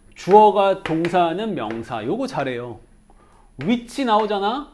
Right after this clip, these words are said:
아, 주어가 동사는 명사.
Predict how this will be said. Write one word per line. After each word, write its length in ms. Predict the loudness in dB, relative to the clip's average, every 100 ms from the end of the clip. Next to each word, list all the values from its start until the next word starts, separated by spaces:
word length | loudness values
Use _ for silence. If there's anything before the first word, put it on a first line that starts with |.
| -6
아, 840 | -2 0 0 0 0 -2 -6 -10 -18 _ -18
주어가 840 | -4 2 4 4 2 2 -2 -6 -6
동사는 880 | -4 -2 0 0 0 -4 -6 -8 -12 -20 -10
명사. 500 | -6 -6 -6 -6